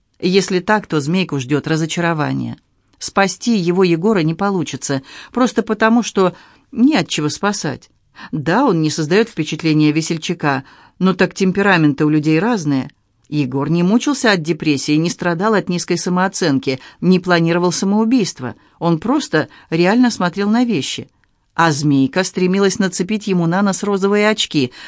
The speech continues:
«Почему ты никогда не рассказываешь о себе?» — прервал Егор её философствование. «Так и не откроешь своё настоящее имя?» «А чем тебе Змейка не нравится? Видишь,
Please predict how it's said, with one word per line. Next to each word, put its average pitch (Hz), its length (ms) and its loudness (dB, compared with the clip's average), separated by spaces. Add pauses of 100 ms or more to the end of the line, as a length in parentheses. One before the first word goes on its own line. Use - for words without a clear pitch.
(220)
«Почему 302 300 2
ты 262 100 2
никогда 190 340 2
не 185 120 0
рассказываешь 175 680 0
о 147 40 -4
себе?» — 120 420 -6 (380)
прервал 196 460 2
Егор 156 360 -2
её 156 280 0
философствование. 135 960 -4 (360)
«Так 226 200 2
и 233 60 2
не 226 100 4
откроешь 233 460 0
своё 151 200 0
настоящее 147 720 0
имя?» 127 400 -4 (540)
«А - 180 0
чем 240 200 0
тебе 160 240 -2
Змейка 151 380 0
не 147 120 4
нравится? 139 580 0 (300)
Видишь, 214 460 0